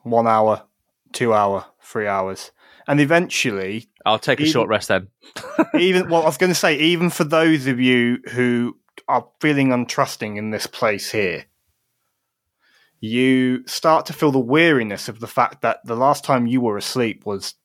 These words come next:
Speaker 1: outside the, the gates of Father Keep with Torvid. For Drago and Ren, you were back on the Sword Coast, and it's just impossible. You get to that point where you're fighting sleep,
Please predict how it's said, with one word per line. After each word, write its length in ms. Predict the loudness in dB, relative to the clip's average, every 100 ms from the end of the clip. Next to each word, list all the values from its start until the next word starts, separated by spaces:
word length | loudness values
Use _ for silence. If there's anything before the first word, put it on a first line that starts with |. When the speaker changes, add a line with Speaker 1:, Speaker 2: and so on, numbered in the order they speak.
| -6
Speaker 1:
outside 600 | -4 -2 0 2 2 0
the, 200 | -4 -6 _
the 80 | -6
gates 440 | 0 0 0 -6
of 360 | -6 -6 -10 -18 _ _ _ _ _ _ _ _ _ _
Father 320 | 0 2 2
Keep 340 | -2 -6 -6
with 160 | -10 -10
Torvid. 540 | -4 -4 -4 -10 -18 _ _ _ _ _ -14
For 140 | -10
Drago 440 | 0 2 2 0 -6
and 140 | -4
Ren, 240 | -2 -2 -4
you 80 |
were 80 | -6
back 280 | -2 -2 -2
on 140 | -8
the 60 | -8
Sword 360 | -6 -4 -4 -4
Coast, 380 | -4 -4 -8
and 180 | -12 -10 -10
it's 180 | -12
just 340 | -4 -2 -2 -2
impossible. 880 | -2 -2 0 2 2 2 -2 -4 -8 -12 -20 _ _ _ _ _ _ _ _ _ _
You 140 | -14 -2
get 220 | -2 -2
to 100 | -2
that 140 | -4
point 300 | 0 0 0
where 120 | -2 -4
you're 160 | -4
fighting 640 | -6 -2 0 0 -6 -10
sleep, 520 | -8 -6 -4 -4 -8